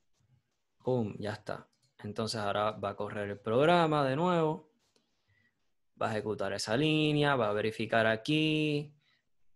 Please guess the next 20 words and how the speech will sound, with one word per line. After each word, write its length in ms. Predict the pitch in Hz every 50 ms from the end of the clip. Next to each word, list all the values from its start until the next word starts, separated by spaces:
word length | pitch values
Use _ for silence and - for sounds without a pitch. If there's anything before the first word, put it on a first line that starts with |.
| _ _ _ _ -
cuánto 360 | - 107 104 101 - 110 110
dinero 460 | 110 110 107 107 107 107 104 104 120
hay, 300 | 143 151 151 151 147 143
porque 160 | 143 123 117
estamos 340 | 113 - - 110 110 120 123
declarando. 600 | 135 135 131 131 117 113 120 117 110 101 101 101
Declaramos 540 | 104 107 107 113 110 104 107 107 117 123 120
que 360 | 123 - 123 120 120 120 117
estamos 400 | 117 117 117 - 110 113 120 123
listos 300 | 127 127 120 123 - 127
para 240 | 120 131 123 127 123
comer 360 | 131 135 147 160 175 180 180
con 180 | 175 - 139 127
un 140 | 117 113 110
valor 300 | 113 117 120 123 123 123
de 160 | 123 120 120
cierto 720 | 120 - - - 170 180 165 156 156 - - 165 180 180 170
y 60 | 143
declaramos 720 | 123 117 - 113 110 117 117 117 120 127 127 123 120 - -
que 640 | - 117 117 120 120 117 117 117 113 - - -